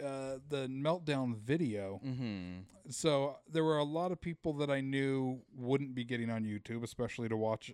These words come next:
Speaker 1: a forty-five minute video.
Speaker 2: Mm-hmm.
Speaker 1: And so I released it as a podcast episode so that people could still hear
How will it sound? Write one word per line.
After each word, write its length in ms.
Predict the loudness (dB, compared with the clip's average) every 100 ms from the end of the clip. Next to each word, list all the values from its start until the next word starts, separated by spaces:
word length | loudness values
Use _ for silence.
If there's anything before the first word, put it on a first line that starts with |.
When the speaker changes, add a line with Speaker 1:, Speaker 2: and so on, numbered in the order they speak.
| -10
Speaker 1:
a 100 | -10
forty-five 720 | -10 -2 0 0 0 0 2
minute 220 | 2 0
video. 540 | 2 2 2 0 -4 -6 -6
Speaker 2:
Mm-hmm. 440 | -8 -6 -8 -8 -12 -18 _ _
Speaker 1:
And 160 | 0 2
so 160 | 6 8
I 60 |
released 380 | 8 6 2 0
it 80 | -4
as 80 | -2
a 60 |
podcast 520 | -2 -2 0 0 0 -4
episode 380 | -4 -4 -4 -4
so 80 |
that 120 | -6 -4
people 260 | -4 -4
could 160 | -8 -8
still 500 | -12 -8 -4 -4 -4 2
hear 400 | 4 4 0